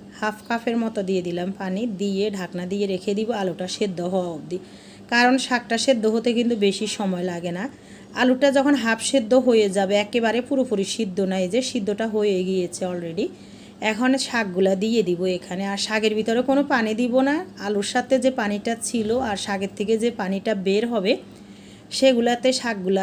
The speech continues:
রান্না হয়ে যাবে। চুলার আঁচটা হাই ফ্লেমে দিয়ে ঢাকনা দিয়ে রেখে দিব তিন থেকে চার মিনিট, যাতে করে শাকটা একটু কমে আসে।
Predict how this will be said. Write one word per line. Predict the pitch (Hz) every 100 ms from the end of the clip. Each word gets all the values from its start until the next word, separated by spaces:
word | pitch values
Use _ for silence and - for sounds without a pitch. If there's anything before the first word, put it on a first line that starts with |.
| 190
রান্না | 175 170 180
হয়ে | 202 180 170
যাবে। | 180 202
চুলার | 233 226 226 240
আঁচটা | - 254 226
হাই | 214 202
ফ্লেমে | 226 220 226 214 185
দিয়ে | 220 214 202 202 185
ঢাকনা | 175 185 190 185
দিয়ে | 208 226 226
রেখে | 190 - 214
দিব | 226 262 - - - - - -
তিন | 277 254
থেকে | 262 277 269
চার | 285 262 226
মিনিট, | 220 247 208
যাতে | 190 220
করে | 233 254 -
শাকটা | 220 - 202
একটু | 247 - 262 262
কমে | 277 285 277 180
আসে। | - -